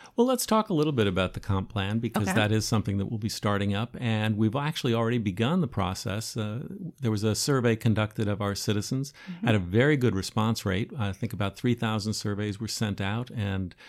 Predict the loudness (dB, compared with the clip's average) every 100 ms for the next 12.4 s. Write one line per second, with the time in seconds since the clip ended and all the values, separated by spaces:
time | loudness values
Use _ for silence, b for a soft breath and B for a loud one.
0 | B B -2 -2 -2 -4 -6 -4 -4 -2
1 | -2 -2 -2 -4 -6 -6 -6 -6 -4 -2
2 | -4 -6 -8 -2 0 0 2 2 2 -2
3 | -4 -4 -4 -4 -4 -4 -4 -6 -6 -8
4 | -6 -4 -4 -2 -2 0 -2 -4 B -4
5 | 2 2 4 4 2 2 0 2 2 2
6 | 0 -2 -2 -2 0 2 0 0 -2 -2
7 | -4 -4 -4 -2 0 2 2 2 2 2
8 | 2 -2 -2 -2 -2 -4 -2 -4 -4 -4
9 | -4 -4 -6 -4 -2 -2 -4 -6 -8 B
10 | B B -4 -2 0 2 2 0 0 0
11 | -2 -4 -4 -4 -4 -4 -2 -4 -4 -2
12 | 0 0 -2 -4